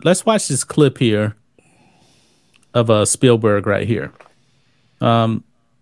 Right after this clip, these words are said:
Steven Spielberg on editing, uh, work after the fact. "It's our history. It's our cultural heritage.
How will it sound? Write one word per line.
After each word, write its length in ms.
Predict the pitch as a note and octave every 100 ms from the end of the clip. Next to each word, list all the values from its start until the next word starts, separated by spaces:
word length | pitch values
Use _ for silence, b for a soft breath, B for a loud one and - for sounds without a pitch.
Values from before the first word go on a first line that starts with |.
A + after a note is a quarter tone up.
| -
Steven 400 | - - G#3 F3+
Spielberg 500 | - F3+ D#3+ D#3 D3
on 160 | B2+ B2+
editing, 420 | D3 C#3+ D3 D3 - _ _ _
uh, 180 | A#2+ A#2+ A#2+
work 260 | C#3 C#3
after 260 | C3 B2+ -
the 80 | G#2+
fact. 360 | C3+ C3+ - - _ _ _ _ _ _ _ _ -
"It's 180 | C3+ B2+
our 140 | A2
history. 560 | - E3+ - G2 - - _ _ _ -
It's 180 | C3 -
our 100 | A#2
cultural 600 | - - D#3+ - D#3+ C#3
heritage. 760 | A#2+ D#3 C3 - - - -